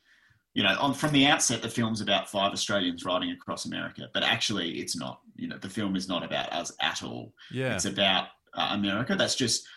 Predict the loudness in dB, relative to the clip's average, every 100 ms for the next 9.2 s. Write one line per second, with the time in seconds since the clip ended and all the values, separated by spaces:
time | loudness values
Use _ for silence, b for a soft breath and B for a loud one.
0 | B 0 2 4 4 4 0 -2 -2 -2
1 | 0 0 0 2 2 2 0 -2 -2 -2
2 | 0 0 0 -4 -6 -2 2 2 0 -4
3 | -4 0 0 0 -2 -6 -8 -8 -2 0
4 | 0 -2 -4 -4 -2 0 0 -2 -4 -6
5 | -4 -4 -4 -10 -16 B B -8 -4 0
6 | 0 0 0 2 4 4 4 4 4 2
7 | 0 -2 -4 -2 -4 -4 _ -8 -6 -6
8 | -10 -10 -4 -2 -2 -2 -2 -4 -4 -4
9 | -6 -8